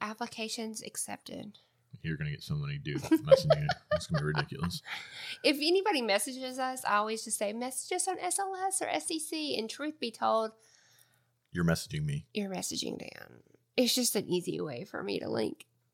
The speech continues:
Speaker 1: not have to deal with it.
Speaker 2: Yeah. So what do you think? Um, do you wanna go back to being a unicorn?
Speaker 1: No.
Speaker 2: Do you miss your unicorn days?
Speaker 1: No. I,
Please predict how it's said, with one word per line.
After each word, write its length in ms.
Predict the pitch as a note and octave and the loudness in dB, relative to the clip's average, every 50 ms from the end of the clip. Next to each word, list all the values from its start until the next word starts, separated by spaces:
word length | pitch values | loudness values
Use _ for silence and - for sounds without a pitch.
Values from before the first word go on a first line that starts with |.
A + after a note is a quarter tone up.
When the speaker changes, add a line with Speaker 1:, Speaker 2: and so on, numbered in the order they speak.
| _ - | _ -8
Speaker 1:
not 220 | A#3 A3+ G#3+ - | -6 -6 -4 -6
have 100 | G#3 A#3 | -6 -10
to 60 | A#3+ - | -14 -14
deal 120 | A3+ G#3+ | -12 -12
with 180 | - - - _ | -10 -12 -14 _
it. 140 | - - - _ _ _ - _ _ - | -20 -20 -20 _ _ _ -20 _ _ -20
Speaker 2:
Yeah. 120 | C3 B2+ - - _ _ _ _ _ _ _ _ _ _ _ _ | -18 -18 -18 -20 _ _ _ _ _ _ _ _ _ _ _ _
So 140 | _ - B2 | _ 2 4
what 60 | C3 | 4
do 40 | C3+ | 4
you 40 | B2+ | 6
think? 320 | B2+ C3+ A#2+ F2 - - - | 6 6 6 6 2 0 -2
Um, 440 | F2 F2+ F2+ F2 E2+ E2 E2 D#2+ D#2+ - _ _ _ - - | 0 2 2 2 0 0 -2 -6 -8 -12 _ _ _ -10 -10
do 80 | - - _ _ _ _ _ _ _ _ _ - | -10 -10 _ _ _ _ _ _ _ _ _ 0
you 100 | G2 F2 | 2 4
wanna 180 | E2+ E2 E2+ D#2+ | 6 6 6 6
go 140 | E2+ E2 | 4 4
back 260 | D2+ F2 F2+ F#2 G2 - | 4 6 4 4 4 2
to 80 | - F2 | 0 0
being 300 | G2+ G2+ G2 G2 G2+ G2 _ - | 0 0 0 -2 -6 -8 _ -6
a 60 | F#2 | -4
unicorn? 440 | G2 G2+ G#2 G#2+ - - A#2+ A#2+ A2+ _ _ _ _ - - - - - - _ - | -2 -2 -2 -4 -6 -6 -6 -6 -6 _ _ _ _ -20 -20 -6 -6 -6 -6 _ 0
Speaker 1:
No. 460 | D#4+ F4 F4 C#4 A3+ G3 A3+ C#4 D#4 - | 4 6 6 6 6 6 4 2 2 0
Speaker 2:
Do 100 | - - | 0 0
you 60 | - - | 2 4
miss 200 | G2 G2+ - - | 4 2 2 2
your 80 | F#2+ F#2+ | 2 2
unicorn 420 | F#2+ G2 F#2+ - G#2+ G2 G2 G2 | 2 0 0 0 0 -2 0 0
days? 180 | F#2+ F#2 F#2+ - | -2 0 2 4
Speaker 1:
No. 580 | C#4+ D#4 D#4 D4 B3 G3+ F#3 E3+ A#2 C3+ C3 - | 6 8 8 10 10 10 8 8 6 4 4 6
I, 240 | F#3 A#3 A#3 G#3 | 6 6 6 4